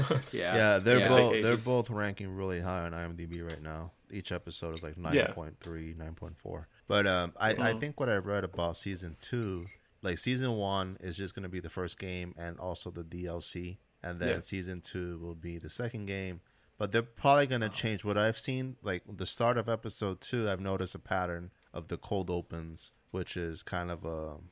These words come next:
Speaker 2: I, I guess I won't say it, but, like, uh, people were talking about they should have done the game as a prequel or afterwards. I'm like, no, what they're doing, I think,
Speaker 1: Mm.
Speaker 2: is smart. Is they're doing
Speaker 3: Mm.
Speaker 2: like,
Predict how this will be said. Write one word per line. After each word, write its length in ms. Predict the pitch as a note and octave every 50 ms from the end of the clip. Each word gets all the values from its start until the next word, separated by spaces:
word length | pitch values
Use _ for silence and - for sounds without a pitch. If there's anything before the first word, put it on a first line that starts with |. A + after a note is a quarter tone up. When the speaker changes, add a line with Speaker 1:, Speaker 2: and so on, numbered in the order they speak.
| _ _ -
Speaker 2:
I, 220 | F#2+ F#2+ - -
I 40 | F2
guess 180 | E2 E2 - -
I 40 | D#2
won't 140 | D2 D2 -
say 120 | - D#2 D#2
it, 140 | D#2 -
but, 180 | - F2 E2+ E2
like, 220 | D#2+ E2+ E2+ - - -
uh, 320 | - G2+ F#2 - - - -
people 260 | - - A#2+ A#2 A#2+
were 80 | A#2+ G#2+
talking 220 | A#2+ A2+ G#2+ G2+
about 280 | G2 F#2 F#2 F2 D#2+ E2+
they 120 | G2+ G2+ G2+
should 240 | - - - G#2 G#2
have 120 | G2 F#2
done 180 | G2 G2+ F#2+ F#2+
the 80 | F#2 F2+
game 540 | F2 F2+ F#2 F#2 F#2 F#2 F#2 F2+ F2 F2+ _ _ -
as 180 | - F#2 E2+ D#2+
a 40 | D#2+
prequel 400 | - - - A2 A2 - - -
or 480 | G2+ G2+ G2+ G2 F#2+ F#2+ F2 E2+ E2 -
afterwards. 640 | C#2 E2 F2 F2 - - F#2 F2+ F2+ F2+ F2 F2 - F#2
I'm 100 | E2 D#2+
like, 180 | D#2+ D2+ - - - - -
no, 300 | - F#2+ F2+ F2 E2+ E2+ E2
what 200 | G2+ G2 F#2+ -
they're 80 | A2 G#2
doing, 400 | G2 F2+ G#2+ A2 A#2 A2+ G#2+ G2
I 80 | F#2+ G2
think, 200 | A2+ A#2 G#2+ -
Speaker 1:
Mm. 40 | F#2+
Speaker 2:
is 80 | F2+
smart. 500 | - - - - F2+ F2 F#2+ F#2+ G2 - _ - - -
Is 400 | G2 F#2+ F#2 F2+ F2 E2 - -
they're 220 | A2+ G2 F#2+ F#2+
doing 460 | F2 E2 F#2+ F#2+ F#2 F#2 F#2 F#2 F#2
Speaker 3:
Mm. 180 | C#3 C3 B2 -
Speaker 2:
like, 400 | F#2 F2+ F2 - _ _ - -